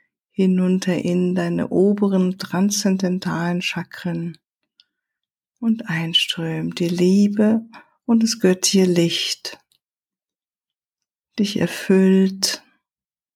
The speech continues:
dein Kronenchakra und all deine Drüsen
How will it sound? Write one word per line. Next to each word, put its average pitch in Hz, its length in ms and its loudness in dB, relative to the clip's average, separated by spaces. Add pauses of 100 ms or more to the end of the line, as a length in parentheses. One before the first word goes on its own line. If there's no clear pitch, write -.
(1000)
dein 175 640 -4 (120)
Kronenchakra 170 1300 0
und 170 360 -10 (800)
all 202 340 2
deine 175 320 0
Drüsen 185 880 2